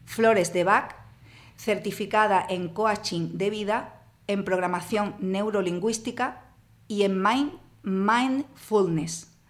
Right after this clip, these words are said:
Actualmente está cursando un posgrado de bio-, bioneuroemoción en el Enric Corberá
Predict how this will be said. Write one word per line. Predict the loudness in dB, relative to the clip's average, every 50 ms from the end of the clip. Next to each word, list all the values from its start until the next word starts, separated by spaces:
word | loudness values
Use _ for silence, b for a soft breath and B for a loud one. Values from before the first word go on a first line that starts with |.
| B B B B B B B B B
Actualmente | -6 -2 2 2 4 4 4 2 0 0 0 -2
está | -2 0 -2 -2 -2
cursando | -2 -4 -2 0 0 0 2 2 2 0 0
un | -2 -4 -4 0
posgrado | -2 -2 0 0 0 2 2 2 2 2 0 -2 -2 -4
de | -2 0 0 0
bio-, | 0 2 0 0 0 0 -2 -8 -16 -14 -12
bioneuroemoción | -10 -8 -6 -2 0 2 2 2 2 0 -2 -2 -4 -4 -2 -2 -2 -2 -2 -2 -2 -4 -4 -4 -4 0 2 2 2 0 -2 -6
en | -4 -4 -2 -2
el | -2 -4 -4 -6 -4
Enric | -4 -2 -2 -2 -2 -4 -6 -8 -8 -12 -20 _ _ -4
Corberá | -2 0 0 2 2 2 2 2 2 0 -2 -8 -18 -20